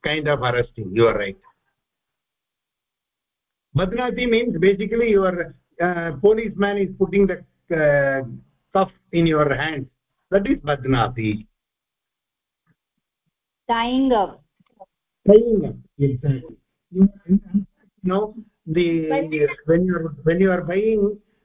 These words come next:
Speaker 1: when you are buying, uh, vegetables, mulla-, mulangi and all,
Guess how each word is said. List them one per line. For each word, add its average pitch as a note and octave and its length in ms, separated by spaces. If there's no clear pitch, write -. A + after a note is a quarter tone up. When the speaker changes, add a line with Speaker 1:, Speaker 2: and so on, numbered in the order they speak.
Speaker 1:
when E3+ 200
you F#3 100
are F3 120
buying, F#3 560
uh, D#3 340
vegetables, D#3+ 680
mulla-, F3+ 380
mulangi E3 680
and D3+ 120
all, D#3+ 260